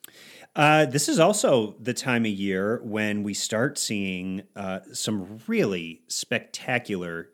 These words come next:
Chinese New Year displays and celebrations all over Las Vegas.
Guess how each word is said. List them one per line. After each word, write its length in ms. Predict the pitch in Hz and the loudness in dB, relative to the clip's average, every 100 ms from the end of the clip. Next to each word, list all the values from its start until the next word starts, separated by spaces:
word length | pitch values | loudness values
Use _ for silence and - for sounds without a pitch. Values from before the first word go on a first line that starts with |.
| - | -10
Chinese 600 | - - 135 156 156 139 | -8 -4 0 2 0 0
New 200 | 107 113 | -2 -2
Year 280 | 117 127 127 | 0 0 0
displays 1040 | 107 - - - 101 110 113 120 135 143 | -2 -4 -6 -8 -4 -2 0 0 -2 -4
and 260 | 135 110 98 | -6 -8 -6
celebrations 1400 | - - 120 131 113 92 98 117 - 82 76 78 87 - _ _ - - _ | -4 -2 -2 -2 -4 -4 -2 -2 -4 -8 -10 -10 -10 -12 _ _ -20 -20 _
all 340 | 117 135 135 143 | 2 4 2 0
over 600 | 131 127 117 90 80 80 _ _ _ _ | 0 0 0 -4 -6 -12 _ _ _ _
Las 360 | 95 98 92 - | -6 -2 -2 -4
Vegas. 600 | 104 95 80 73 80 | -2 -2 -2 -8 -10